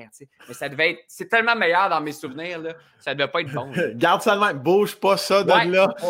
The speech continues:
Speaker 1: <laughs>
Speaker 2: Est-ce que t-, est-ce que tu t'es déjà dit, « Chris, moi, un jour, je vais, je vais être musicien, no-, notre band va vivre, puis on va faire
Speaker 1: Non.
Speaker 2: ça » ?
Speaker 1: Non, non,
Speaker 2: Là,
Speaker 1: non,
Speaker 2: je
Speaker 1: mais je savais que je voulais faire.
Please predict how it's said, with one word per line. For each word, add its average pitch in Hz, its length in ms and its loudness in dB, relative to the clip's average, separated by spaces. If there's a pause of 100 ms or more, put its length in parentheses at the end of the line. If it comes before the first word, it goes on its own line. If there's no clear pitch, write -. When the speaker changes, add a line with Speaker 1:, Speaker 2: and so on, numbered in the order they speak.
(300)
Speaker 1:
<laughs> - 720 -10
Speaker 2:
Est-ce 175 180 2
que 208 80 4
t-, 220 60 2 (240)
est-ce - 80 -8
que 202 60 2
tu 208 140 -2
t'es 220 120 2
déjà 190 320 0
dit, « 180 320 -4
Chris, 247 200 -6
moi, 269 160 -2
un 208 40 -2
jour, 226 200 2
je 165 120 -8
vais, 139 80 -6
je 131 60 -8
vais 165 80 2
être 151 100 -4
musicien, 170 560 -8
no-, 175 140 0
notre 165 260 0
band 202 200 0
va 165 220 2
vivre, 185 300 -6
puis 165 100 -2
on 127 220 2
va 139 80 0
faire 139 200 0
Speaker 1:
Non. 143 80 -8
Speaker 2:
ça » ? 196 240 -10 (380)
Speaker 1:
Non, 165 220 2
non, 151 100 -2
Speaker 2:
Là, 180 140 4
Speaker 1:
non, 165 200 0
Speaker 2:
je 339 60 -8
Speaker 1:
mais 170 240 0
je 160 60 -12
savais 214 200 -2
que 277 40 -8
je 202 60 -12
voulais 170 120 -2
faire. 185 260 -2